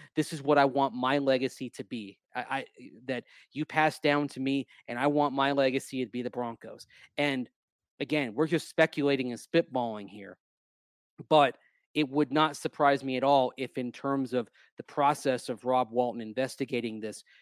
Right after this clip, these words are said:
involves some conversations with his children to figure out which one, if any, really wanted that to be their business, their legacy. And maybe even it's a case where Rob Walton buys the team, but effectively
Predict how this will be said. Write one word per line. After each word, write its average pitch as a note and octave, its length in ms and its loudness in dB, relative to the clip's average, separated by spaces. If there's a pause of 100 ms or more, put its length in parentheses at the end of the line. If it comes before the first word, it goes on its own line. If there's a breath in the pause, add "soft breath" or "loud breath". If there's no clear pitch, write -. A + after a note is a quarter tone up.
(140)
involves C#3 540 2
some C#3 180 -2
conversations C#3+ 840 -2
with C3+ 180 -2
his C3 180 -6
children C#3 540 0 (260 soft breath)
to C#3+ 80 -10
figure C3+ 380 0
out C#3 220 6 (240 soft breath)
which D3 340 -2
one, C#3+ 300 2
if C3+ 160 -4 (100)
any, D3 400 0 (400)
really C#3+ 380 4
wanted C3 580 0
that C#3 240 2 (140)
to C3 100 -12 (100)
be C3 400 -8 (300)
their C#3+ 180 2
business, B2+ 540 0
their C3 220 -2
legacy. B2+ 600 -2 (380 soft breath)
And C#3 180 0
maybe E3+ 280 2
even D3 280 0
it's C#3 140 -2
a C3+ 60 -10
case C#3+ 320 -2
where C3 100 0
Rob C3 300 2
Walton C3 320 0
buys C3+ 400 2
the B2 100 -18
team, A2+ 320 -8 (320 soft breath)
but C3+ 100 2
effectively C3 920 0